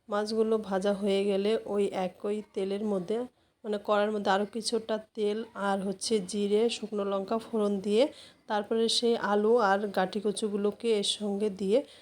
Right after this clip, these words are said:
ভালো করে একটু ভেজে নিতে হবে। এর সঙ্গে একটু নুন হলুদ অবশ্যই দিয়ে ভেজে নিতে হবে। আর মশলার জন্য ওটা আমি আলাদা একটা মিশ্রণ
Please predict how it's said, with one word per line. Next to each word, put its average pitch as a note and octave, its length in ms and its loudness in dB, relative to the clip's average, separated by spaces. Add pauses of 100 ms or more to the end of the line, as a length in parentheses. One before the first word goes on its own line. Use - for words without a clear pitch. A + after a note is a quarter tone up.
(220)
ভালো G3 280 0
করে A3 240 0
একটু G#3 240 -4
ভেজে G3+ 340 2
নিতে G3 300 0
হবে। E3 280 -2 (460)
এর A#3 200 0
সঙ্গে A#3 360 2
একটু A#3+ 300 -2
নুন A3 320 0
হলুদ G#3+ 400 -2
অবশ্যই G3+ 540 2
দিয়ে G3+ 260 2
ভেজে F#3 260 0
নিতে F#3 280 0
হবে। G3 340 0 (400)
আর G#3 160 -2
মশলার G#3+ 540 0
জন্য A3 280 2
ওটা G#3 240 -2
আমি G#3 200 0
আলাদা G3+ 440 -2
একটা G3 260 -4 (500)
মিশ্রণ G#3 520 0